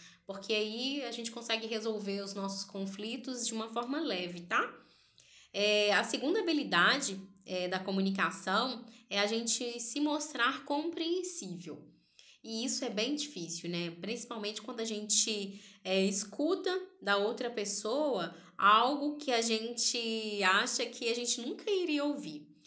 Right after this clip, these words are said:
Porque a gente sempre se acha perfeito, né? A gente acha que a gente é a melhor esposa, a melhor namorada, o melhor esposo, o melhor marido.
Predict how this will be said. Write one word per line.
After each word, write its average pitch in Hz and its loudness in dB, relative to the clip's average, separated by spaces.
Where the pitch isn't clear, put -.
Porque - -4
a 214 0
gente 220 -4
sempre 254 -4
se 226 -6
acha 214 0
perfeito, 170 -8
né? 190 -6
A 185 -4
gente 196 0
acha 240 4
que 233 -4
a 220 0
gente 208 -4
é 208 -2
a 190 0
melhor 180 -2
esposa, 202 -6
a 196 -4
melhor 185 -2
namorada, 185 -4
o 175 -4
melhor 175 -2
esposo, 196 -4
o 185 -8
melhor 190 -6
marido. 190 -6